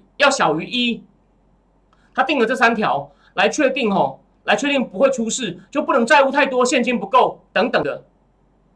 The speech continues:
可是问题就是现在看起来有用吗？你想想看，如果有用，那干嘛约谈，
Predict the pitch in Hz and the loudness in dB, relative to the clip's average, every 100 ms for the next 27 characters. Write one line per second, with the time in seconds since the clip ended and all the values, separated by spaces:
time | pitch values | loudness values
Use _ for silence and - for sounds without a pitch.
0 | _ _ _ _ _ _ _ _ _ 185 | _ _ _ _ _ _ _ _ _ -6
1 | 285 285 214 202 233 240 277 269 254 160 | -2 -2 -2 -2 -4 -4 -2 0 0 -2
2 | 151 - _ 202 220 302 247 226 - - | -4 -8 _ 0 4 4 6 2 0 -14
3 | _ _ - 220 269 302 294 262 190 285 | _ _ -6 0 2 2 2 0 2 2
4 | 285 277 240 220 226 269 240 214 | 2 2 4 4 2 -2 0 -2